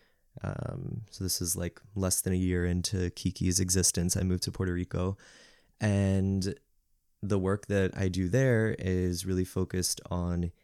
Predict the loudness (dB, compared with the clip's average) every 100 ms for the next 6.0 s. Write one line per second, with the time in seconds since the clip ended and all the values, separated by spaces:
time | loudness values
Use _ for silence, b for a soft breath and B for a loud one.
0 | _ _ 0 2 4 4 4 2 0 0
1 | -2 0 0 0 0 -2 -6 -6 -2 -2
2 | -2 -4 -4 -6 _ -4 -2 0 0 2
3 | 4 4 4 2 4 2 2 2 2 2
4 | 2 2 4 6 6 4 0 0 -2 B
5 | B B B B 0 2 4 2 2 0